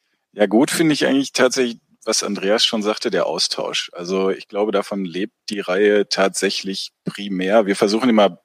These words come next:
relativ wenig Input am Anfang zu geben. Es soll nicht eine reine Informationsveranstaltung werden, sondern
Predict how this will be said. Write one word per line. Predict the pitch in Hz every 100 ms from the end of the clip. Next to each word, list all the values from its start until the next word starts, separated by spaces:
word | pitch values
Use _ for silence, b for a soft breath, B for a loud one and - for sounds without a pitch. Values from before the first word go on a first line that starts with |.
| -
relativ | 104 113 - 92
wenig | 98 104 - -
Input | 120 131 - 123 -
am | 117
Anfang | 113 127 120 120
zu | - 107
geben. | 107 123 110
Es | 90
soll | 107
nicht | 104 -
eine | 98 95
reine | 101 110
Informationsveranstaltung | 104 104 92 - 110 - 104 110 107 107 107
werden, | 107 104
sondern | 98 98 98